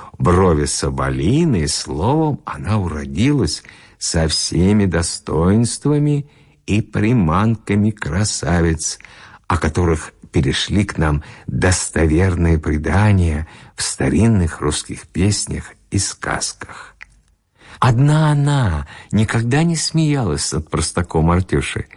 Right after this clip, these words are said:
а напротив того, еще заступалась за него между своими подругами и уверяла их, что он детина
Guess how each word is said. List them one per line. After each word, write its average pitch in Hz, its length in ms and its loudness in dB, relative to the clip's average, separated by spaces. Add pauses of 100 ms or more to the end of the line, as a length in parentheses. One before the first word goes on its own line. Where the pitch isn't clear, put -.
(180)
а - 100 0
напротив - 540 -2
того, 117 400 0 (280)
еще - 280 -2
заступалась 143 840 0
за 151 180 -2
него 156 260 2
между 87 600 2
своими 87 340 0
подругами 90 760 0 (300)
и 120 140 -2
уверяла 113 560 2
их, - 360 -4 (380)
что - 320 -2
он 143 160 2
детина 104 880 0